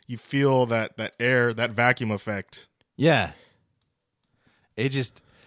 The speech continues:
Speaker 2: like, the mix with it being grimy and a guy drinking fake piss and the ring was just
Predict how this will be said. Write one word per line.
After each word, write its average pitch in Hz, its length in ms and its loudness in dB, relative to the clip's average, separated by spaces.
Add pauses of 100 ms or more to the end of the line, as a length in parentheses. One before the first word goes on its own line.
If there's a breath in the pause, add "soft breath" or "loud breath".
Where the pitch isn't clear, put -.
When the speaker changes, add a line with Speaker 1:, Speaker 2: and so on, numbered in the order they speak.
(120)
Speaker 2:
like, 175 400 4 (720)
the 156 100 4
mix 180 260 2
with 151 260 -2
it 139 200 0
being 139 240 0
grimy 131 580 2
and 120 100 -2
a 113 60 -4
guy 120 220 2
drinking 123 360 -4
fake 120 320 -6
piss 117 600 -6 (100)
and 107 400 -4
the 113 320 -6
ring 120 640 -6
was 107 240 -8
just 113 220 -8